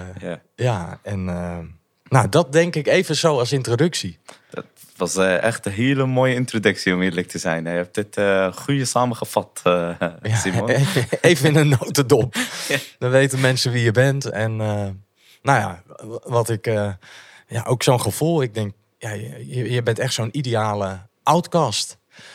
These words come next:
Speaker 2: Weet je, je komt zo uit zo'n land als Jemen en dan, eh, ja,
Speaker 1: Ja.
Speaker 2: en dan, en dan beland je hier.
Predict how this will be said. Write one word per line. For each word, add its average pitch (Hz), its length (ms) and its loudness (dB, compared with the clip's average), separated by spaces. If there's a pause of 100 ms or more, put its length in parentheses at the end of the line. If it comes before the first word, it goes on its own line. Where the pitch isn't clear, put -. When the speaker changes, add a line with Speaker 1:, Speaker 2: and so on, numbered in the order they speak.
(140)
Speaker 2:
Weet 110 200 -8
je, 120 60 -6
je 120 120 -2
komt 120 240 -4
zo 98 460 0 (120)
uit 110 180 -8
zo'n 101 140 -4
land 117 300 -2
als 101 140 -4
Jemen 120 600 -2
en 101 180 -12
dan, 98 280 -10
eh, 98 60 -12 (640)
ja, 123 160 -4
Speaker 1:
Ja. 107 140 0
Speaker 2:
en 101 120 -8
dan, 101 180 -8
en 107 160 -10
dan 107 100 -4
beland 110 320 -2
je 113 60 -4
hier. 117 420 -2